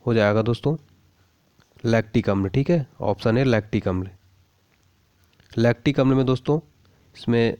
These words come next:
मांसपेशियों में जमा होने के कारण मनुष्य को थकान, थकावट महसूस होती है। क्वेश्चन फोर्टीन्थ है, मानव शरीर के निम्नलिखित अंगों में से कॉर्निया किसका भाग है, कॉर्निया किसका पार्ट है?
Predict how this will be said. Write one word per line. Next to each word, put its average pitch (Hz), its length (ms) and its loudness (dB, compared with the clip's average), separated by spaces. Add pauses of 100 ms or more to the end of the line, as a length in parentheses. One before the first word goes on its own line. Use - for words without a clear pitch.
मांसपेशियों 117 500 -2
में 117 60 2
जमा 117 120 2
होने 127 180 2
के - 40 -8
कारण 127 180 2
मनुष्य 120 260 0
को 143 140 -2
थकान, 120 400 0
थकावट 110 420 0
महसूस 110 380 -2
होती 98 260 -6
है। 92 140 -6 (1600)
क्वेश्चन 120 300 -2
फोर्टीन्थ 117 420 -2
है, 151 120 0 (460)
मानव 131 280 6
शरीर 160 360 4 (100)
के 160 140 4
निम्नलिखित 151 440 2
अंगों 127 240 2
में 135 120 2
से 147 160 0
कॉर्निया 131 480 4
किसका 123 360 0
भाग 95 240 0
है, 95 120 0
कॉर्निया 107 360 0
किसका 117 280 -2
पार्ट 95 280 -4
है? 98 100 -4